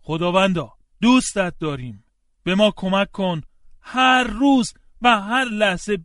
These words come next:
بیشتر دوستت داشته باشیم. در نام عیسی مسیح شکرت می‌کنیم. آمین.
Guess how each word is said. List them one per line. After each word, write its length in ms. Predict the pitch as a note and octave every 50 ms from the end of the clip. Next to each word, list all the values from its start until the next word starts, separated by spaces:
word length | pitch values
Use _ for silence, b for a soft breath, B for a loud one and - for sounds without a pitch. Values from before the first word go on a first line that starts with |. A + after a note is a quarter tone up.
| _
بیشتر 520 | - A3 A3+ A3+ G3 - - - A#3 A#3+ B3
دوستت 580 | G#3+ A#3+ B3 A#3+ G#3+ - - - G#3+ G3+ - - -
داشته 320 | F#3+ E3+ - - - D#3
باشیم. 440 | C#3 C3+ B2 - - C3 B2 A2 G2 - _ _ _ _ -
در 140 | - C#3+ D3+
نام 420 | D3+ D#3+ E3 F#3 G3+ G#3+ G#3+ G3+
عیسی 560 | G3+ G3 G3 F#3 - - - G3+ G3+ F#3+ G3 F#3
مسیح 580 | F3+ F3+ F3+ E3+ - - G3 G3+ G3 F3+ D3+ _ _ - - _ -
شکرت 580 | - - - A#3+ A#3+ A#3 - - F#3+ E3+ - - -
می‌کنیم. 640 | E3 - - E3 D#3 D#3 D#3 D#3 D3+ C#3+ C3+ A#2+ - _ - _ _ _ _ _ _ -
آمین. 760 | D#3+ E3 E3+ E3+ E3 D#3+ D#3+ E3+ F3 E3 D3+ B2 G#2+ G2+